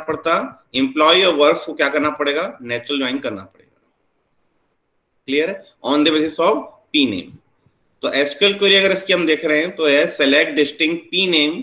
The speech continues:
from works where company name is equals to First Bank Corporation," Clear। Second query देखते हैं, "Find the names and cities of residence," ठीक है। अब मुझे क्या क्या चाहिए,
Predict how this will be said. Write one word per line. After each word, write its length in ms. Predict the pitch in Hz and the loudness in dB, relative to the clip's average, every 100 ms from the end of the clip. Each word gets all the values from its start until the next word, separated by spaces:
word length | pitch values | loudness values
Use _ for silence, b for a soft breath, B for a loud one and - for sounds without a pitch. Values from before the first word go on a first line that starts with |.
| - - | -10 -6
from 300 | 151 160 147 | -4 -2 0
works 420 | 165 156 190 - b b b _ | 2 2 0 -6 b b b _
where 220 | 135 185 190 | 0 2 2
company 360 | 156 143 170 180 | 0 0 0 0
name 160 | 180 | 0
is 80 | 165 | -2
equals 220 | 147 147 - | -2 -4 -4
to 140 | 190 | -8
First 260 | 196 131 120 | -6 -6 -4
Bank 140 | 143 175 | -8 -4
Corporation," 580 | 165 117 95 92 - _ _ _ _ _ _ _ _ _ _ _ _ _ _ _ _ | -4 -4 -10 -14 -18 _ _ _ _ _ _ _ _ _ _ _ _ _ _ _ _
Clear। 240 | 139 165 - - _ - - _ _ _ _ - | -2 -2 -2 -14 _ -20 -20 _ _ _ _ -6
Second 380 | 139 139 208 | -2 0 0
query 200 | 202 185 | 0 2
देखते 360 | 165 143 - 151 | 2 0 0 0
हैं, 120 | 147 - - _ _ _ _ _ | 0 -4 -14 _ _ _ _ _
"Find 420 | 139 151 196 233 220 | 0 2 2 0 0
the 80 | 214 | 0
names 400 | 190 180 220 226 | 2 2 0 -2
and 200 | 185 214 | -2 -2
cities 420 | 208 165 - 226 - | -2 -4 -2 -4 0
of 200 | 196 185 | 0 2
residence," 600 | 156 - 147 120 101 - - - _ _ | 0 0 0 0 -4 -14 -18 -20 _ _
ठीक 120 | 135 | -8
है। 60 | 131 | -8
अब 360 | 135 139 160 | -8 -6 -4
मुझे 160 | 180 180 | -4 -2
क्या 120 | 180 | -2
क्या 120 | 180 | -2
चाहिए, 460 | 190 185 185 214 - | -2 0 0 -2 -8